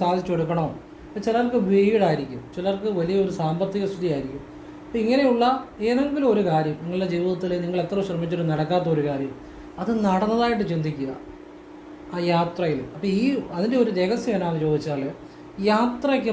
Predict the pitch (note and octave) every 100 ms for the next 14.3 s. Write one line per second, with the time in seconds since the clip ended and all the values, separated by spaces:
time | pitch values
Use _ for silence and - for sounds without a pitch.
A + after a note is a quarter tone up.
0 | F3+ E3+ F#3+ G#3+ G#3 G#3 F#3 D#3+ D3+ C#3+
1 | C3 - - - - - - - - D3
2 | F3 G3 F3+ D#3 D3+ D#3+ - G#3 G3+ F#3+
3 | D#3+ D#3+ E3+ F#3 F#3+ F#3 F3 D#3+ D#3+ C#3+
4 | D3 C3+ C3+ C3+ - - - - - F#3+
5 | G3 E3+ F#3+ G#3+ G#3+ G3+ F3+ D#3+ D#3+ C3+
6 | C3 C3+ E3+ F3 G3 G#3 G3+ F#3 F#3+ E3
7 | E3+ F#3+ F3 E3 D#3+ D3+ D#3 C3+ A#2+ A#2+
8 | - - - - F#3 G#3+ A3+ A3+ A3 G3
9 | F3+ F3 F#3 D3+ D3+ F3 A3+ C4+ A#3 G#3
10 | G#3+ G3 F#3+ F3 E3+ F3+ E3 - - -
11 | - - G3+ G3+ A#3+ G#3 A3 G3+ G3+ G3
12 | - - - - - F3 F3 A3 A3 F#3+
13 | F#3 F3 G3 F#3+ F3+ G3+ G#3 E3+ E3+ F#3+
14 | F3 E3+